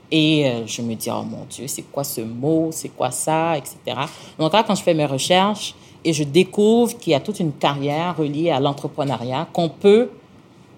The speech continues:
être entrepreneur, qu'on peut aimer l'entrepreneuriat, bref, qu'on peut devenir, qu'on peut choisir sa destinée. Et je me rappelle, cette idée-là me, m'est restée.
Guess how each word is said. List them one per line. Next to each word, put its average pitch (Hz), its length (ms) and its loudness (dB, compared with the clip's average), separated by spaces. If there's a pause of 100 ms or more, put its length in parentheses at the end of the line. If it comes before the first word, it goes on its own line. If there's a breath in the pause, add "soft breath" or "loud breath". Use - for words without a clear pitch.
(340)
être 254 260 4
entrepreneur, 180 1000 2
qu'on 180 200 -2
peut 196 240 0 (100)
aimer 214 280 6
l'entrepreneuriat, 160 1000 4
bref, 202 300 4
qu'on 185 140 2
peut 233 240 6
devenir, 190 840 4
qu'on 220 80 -4
peut 262 120 4
choisir 175 520 4
sa 175 120 4
destinée. 151 480 0 (400 loud breath)
Et 185 100 6
je 175 100 0
me 175 80 2
rappelle, 220 440 6
cette 175 260 -2
idée-là 165 340 4
me, 160 280 2
m'est 156 220 4
restée. 190 500 0